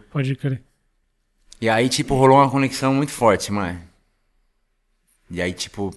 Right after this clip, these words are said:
Speaker 2: mesma época a gente conheceu o Mamá também. E essa era a época, tipo, o Gordo já tava mais na cena há um, há um, há um, há um tempo. Então ele já, ele já vinha, tinha vindo algumas vezes pra São Paulo, ele tava começando a vir direto, aí tinha nosso parceiro Tizil,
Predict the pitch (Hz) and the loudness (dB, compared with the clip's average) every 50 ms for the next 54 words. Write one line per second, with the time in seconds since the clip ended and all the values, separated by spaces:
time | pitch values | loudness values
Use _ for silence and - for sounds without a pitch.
0 | - - 95 92 95 104 101 110 104 101 101 - - 101 - - 101 92 - 107 | -12 -10 -6 -4 -2 -2 -2 0 0 -2 -2 -2 -4 -6 -6 -6 -6 -6 -4 -2
1 | 104 98 98 98 101 104 101 - 104 95 98 98 104 120 123 123 _ _ - - | -2 -2 0 0 -2 -2 -4 -4 -6 -4 -2 -2 -2 -4 -6 -8 _ _ -20 -20
2 | - _ _ _ _ _ _ _ _ _ _ _ _ _ _ - 104 107 107 - | -20 _ _ _ _ _ _ _ _ _ _ _ _ _ _ 0 0 0 2 0
3 | - 120 110 107 107 113 113 113 - 117 101 - - 113 - 117 117 110 101 92 | 0 0 2 2 4 2 2 0 -2 -6 -8 -8 -8 -10 -8 -6 -4 -4 -4 -2
4 | 98 104 101 104 101 110 104 107 110 107 104 104 101 101 101 98 104 101 - - | 0 0 0 0 -2 -4 -4 -2 -2 0 0 0 0 -2 -2 -4 -6 -8 -8 -6
5 | 101 98 95 95 98 104 101 98 98 98 98 95 98 101 - - 101 98 98 98 | -6 -4 -4 -4 -4 -4 -6 -6 -6 -6 -6 -6 -8 -10 -10 -10 -10 -8 -8 -10
6 | 95 - _ - 98 98 104 104 - 110 117 120 113 104 - 104 92 - _ _ | -12 -14 _ -12 -10 -10 -10 -8 -6 -4 -4 -4 -4 -6 -8 -12 -14 -14 _ _
7 | - - _ _ _ _ - - 92 92 92 95 107 - - - _ _ _ _ | -20 -20 _ _ _ _ -12 -8 -8 -6 -4 -4 -6 -6 -6 -10 _ _ _ _
8 | _ - - 92 104 110 104 95 85 - - 92 95 95 113 127 135 135 135 127 | _ -14 -10 -8 -6 -4 -6 -6 -8 -12 -16 -14 -10 -6 -4 -2 -2 -2 -2 -2
9 | 117 113 107 98 - - 113 110 110 113 113 110 101 101 104 98 - - 104 - | -2 -2 -4 -4 -6 -6 -6 -4 -4 -4 -4 -4 -4 -6 -8 -8 -8 -8 -6 -4
10 | - 110 104 - 113 117 120 120 113 - 123 113 113 - 113 110 104 - - 107 | -4 -4 -2 0 0 2 0 0 -2 -4 -4 -4 -4 -4 -4 -4 -4 -4 -4 -4
11 | 107 110 107 98 107 107 107 104 110 113 104 110 120 123 - - 107 98 - 107 | -2 -2 -2 -2 -4 -4 -4 -4 -4 -4 -2 -2 -2 -2 -4 -6 -8 -10 -8 -6
12 | 104 107 - - - 104 98 - 113 107 104 - - 110 104 101 107 113 120 120 | -6 -6 -6 -4 -4 -4 -4 -4 -6 -6 -6 -6 -8 -8 -6 -4 -4 -2 -2 -2
13 | 113 | -4